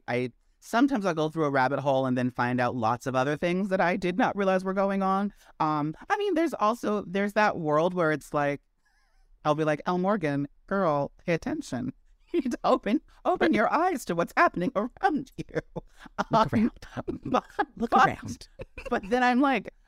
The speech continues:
Speaker 1: "Girl, I'm trying to, I'm just trying to survive here. I'm trying to live my
Speaker 2: Mm-hmm.
Speaker 1: life." So, like,
Speaker 2: Mm-hmm.
Speaker 1: it's, it's, it's that interesting sort of back and forth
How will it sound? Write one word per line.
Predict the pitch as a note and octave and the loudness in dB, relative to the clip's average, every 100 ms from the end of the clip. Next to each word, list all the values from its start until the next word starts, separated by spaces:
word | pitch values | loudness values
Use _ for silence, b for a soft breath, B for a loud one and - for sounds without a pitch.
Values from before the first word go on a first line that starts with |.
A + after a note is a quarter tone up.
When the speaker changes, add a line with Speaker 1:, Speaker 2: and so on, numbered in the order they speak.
| _ | _
Speaker 1:
"Girl, | - F4 | -2 2
I'm | F#4 C#4+ | 2 0
trying | - A3+ A3+ | 0 2 2
to, | - | 2
I'm | C4 F#4+ | 0 0
just | F#4+ C4 | -4 -2
trying | G#3 F#3 E3 | -2 0 0
to | D3 | 0
survive | - C#3 F3+ G#4 A4 D4+ | -2 0 2 2 2 0
here. | D#3 C3 | -4 -2
I'm | C#3 B3+ | 0 0
trying | D4 A#3 B3+ | 2 2 2
to | D#3+ | 0
live | D3+ D3 | 0 0
my | C#3+ | 0
Speaker 2:
Mm-hmm. | C3+ | 0
Speaker 1:
life." | D3 E3+ A#2 - | 0 0 -4 -8
So, | - C#3+ C#3+ | -2 2 2
like, | C#3 C#3 - _ | 2 -2 -6 _
Speaker 2:
Mm-hmm. | C#3 A#2+ D3 D3 | -6 0 2 2
Speaker 1:
it's, | - | -2
it's, | D#3+ D#3 D#3 - - - _ _ _ _ F#3+ | -2 -2 -2 -14 -20 -20 _ _ _ _ -6
it's | G3 - | -6 2
that | G#3+ A3 | 2 2
interesting | G3 G3 F#3+ - G#3 | -2 -2 -4 -4 -4
sort | F#3+ F3+ | -2 -2
of | E3+ B2+ | -2 0
back | D#3+ E3 - | 2 2 2
and | D#3 D3+ | -2 -2
forth | - F#3+ E3 D3 | -4 -2 0 0